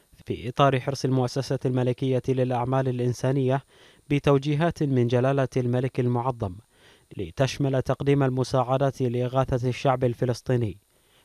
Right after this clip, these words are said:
ففي عام ألفين وتسعة تم إرسال حمولة قدرها مائة وثمانين طنًا، وإرسال بعثات طبية وعلاجية،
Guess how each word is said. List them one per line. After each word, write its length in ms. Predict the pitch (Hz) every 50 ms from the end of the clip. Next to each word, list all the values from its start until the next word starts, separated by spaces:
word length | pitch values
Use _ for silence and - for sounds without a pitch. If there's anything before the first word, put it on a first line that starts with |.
| _ _ -
ففي 260 | 127 104 - 123 120
عام 200 | 117 127 127 131
ألفين 640 | 131 127 127 120 - 147 143 143 139 135 123 117 107
وتسعة 540 | 110 123 135 - 151 - - 120 135 147 - - _ _ _ _ _ _ _ _ _ _ _ _ _ _ _ _
تم 200 | - 175 170 156
إرسال 580 | 139 139 135 131 117 - - 147 143 143 135 117
حمولة 580 | - 135 139 143 143 139 135 - - 143 143 -
قدرها 440 | - 143 139 127 117 101 92 90 78 - _ _ _ _ _ _ _
مائة 200 | 139 139 139 135 - 147
وثمانين 800 | 147 143 135 131 120 - 135 131 131 131 131 139 139 139 135 127
طنًا، 520 | - - 147 147 135 131 139 151 151 143 - _ _ _ _ _ _ _ _ -
وإرسال 640 | - - - - - 117 - - 151 143 139 131
بعثات 460 | 123 131 123 117 - - 147 135 -
طبية 500 | 143 131 - 135 131 127 143 143 139 135 - -
وعلاجية، 880 | 139 135 135 139 139 131 139 139 139 135 135 127 135 131 107 87 87